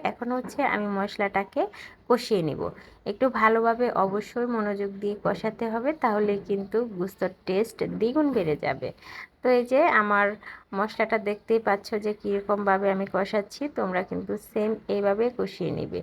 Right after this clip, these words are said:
তো এখানে এখন দিয়ে দিলাম খাসির গোস্ত। তো খাসির গোস্ত দিয়ে তারপরে হচ্ছে আমি খুব ভালোভাবে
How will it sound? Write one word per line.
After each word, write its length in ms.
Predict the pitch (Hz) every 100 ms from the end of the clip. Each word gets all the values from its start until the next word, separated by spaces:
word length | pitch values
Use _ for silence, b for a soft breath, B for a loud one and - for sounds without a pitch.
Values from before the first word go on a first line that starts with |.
| B B B -
তো 60 | 240
এখানে 340 | 226 226 233 233
এখন 160 | 233 240 214
দিয়ে 160 | 214 208
দিলাম 300 | 202 196 262 359 -
খাসির 320 | - 208 240 214
গোস্ত। 220 | 208 208 - 370
তো 60 | 294 247
খাসির 300 | 220 226 226
গোস্ত 220 | 240 240
দিয়ে 280 | 254 240 247
তারপরে 420 | 247 185 190 190 202
হচ্ছে 280 | 202 - -
আমি 160 | 196 165 -
খুব 140 | - 220
ভালোভাবে 560 | 214 185 190 202 208